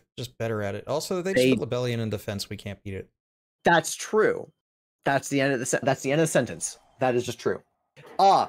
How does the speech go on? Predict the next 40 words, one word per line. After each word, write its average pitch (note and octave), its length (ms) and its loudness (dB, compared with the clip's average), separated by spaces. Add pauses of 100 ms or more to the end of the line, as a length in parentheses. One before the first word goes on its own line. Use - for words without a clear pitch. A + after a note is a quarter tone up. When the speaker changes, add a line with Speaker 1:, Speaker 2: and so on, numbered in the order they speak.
(140)
Speaker 2:
never C#3+ 220 4
mind. B2 220 2
We G#2+ 80 -4
lost G2+ 340 -2
the F#2+ 80 -10
game. E2+ 180 -8 (180)
<laughs> - 160 -10
I D3+ 260 2
forgot D#3+ 320 2
about F#3+ 180 4
that D3+ 200 2
card. A2 360 -2 (300)
Uh, B2 160 4 (100)
yeah, A#2+ 180 2
so B2 180 0
we D3 120 0
just - 180 -12
lose A2+ 200 -4
the F#2+ 100 -10
game F#2 200 -6
here. F2+ 160 -12 (240)
<laughs> - 240 -20
Speaker 1:
There's F#3 140 -6
no E3 160 -2
weird A2 280 -2
sequence - 600 -6
where F#2+ 160 -4
we G2+ 100 -8
get G2 220 -8
to, - 280 -8
uh - 120 -8
Speaker 2:
No. - 80 -10 (360)
Outs C#3+ 360 -2
to B2+ 400 0
skill G2+ 340 -2
drain F#2+ 220 -6
natively F#2 320 -6
in G#2+ 80 -4
the G2 60 -6
deck E2+ 360 -6